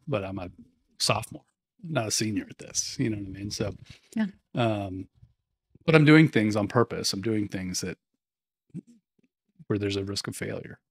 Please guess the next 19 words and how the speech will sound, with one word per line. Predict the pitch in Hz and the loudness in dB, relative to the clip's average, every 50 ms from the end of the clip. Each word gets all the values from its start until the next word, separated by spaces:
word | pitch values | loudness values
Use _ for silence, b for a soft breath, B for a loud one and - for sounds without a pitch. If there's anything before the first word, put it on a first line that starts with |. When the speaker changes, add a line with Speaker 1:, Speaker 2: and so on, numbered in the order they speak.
| _ _ _ - | _ _ _ -8
Speaker 1:
right? | 110 104 104 110 - - _ | -6 -4 -4 -4 -6 -8 _
That, | 151 117 113 139 165 | -4 -4 -4 -4 -2
that | - 131 - | -4 -2 0
make | 131 131 127 - | 2 2 2 4
me | 131 117 | 2 2
a | 101 | 2
little | 104 123 135 | 4 2 2
bit | 101 - - | 2 0 -10
nervous, | - - _ - 110 - - - - _ _ _ _ _ _ _ _ _ _ _ _ _ _ | -18 -20 _ -12 -6 -6 -6 -6 -8 _ _ _ _ _ _ _ _ _ _ _ _ _ _
that | - 98 - - _ - _ _ - _ _ 185 214 - - _ | -10 -10 -10 -10 _ -20 _ _ -20 _ _ -20 -20 -20 -20 _
things | - 127 120 113 | 4 4 4 4
that | 110 113 - | 2 0 0
could | - 113 | 0 0
embarrass | 107 101 98 98 107 110 - - | 0 0 -2 -4 -4 -6 -6 -8
me, | - - 92 - _ _ _ _ - | -10 -12 -16 -20 _ _ _ _ -10
right? | 107 101 107 123 - _ _ _ _ _ - | -6 -6 -6 -6 -8 _ _ _ _ _ -20
Um, | 107 101 98 90 92 101 - | -18 -18 -14 -14 -14 -2 2
but | 147 147 | 4 4
I, | 139 139 | 4 2